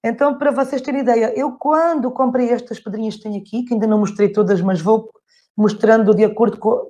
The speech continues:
conforme vou falando e explicando de cada uma delas,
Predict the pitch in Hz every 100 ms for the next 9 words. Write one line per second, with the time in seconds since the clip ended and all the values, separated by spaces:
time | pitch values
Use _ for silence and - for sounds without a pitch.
0 | _ 214 208 - 208 190 208 214 208 196
1 | - 202 - 196 180 175 170 - 208 190
2 | 185 190 175 190 196 247 311 -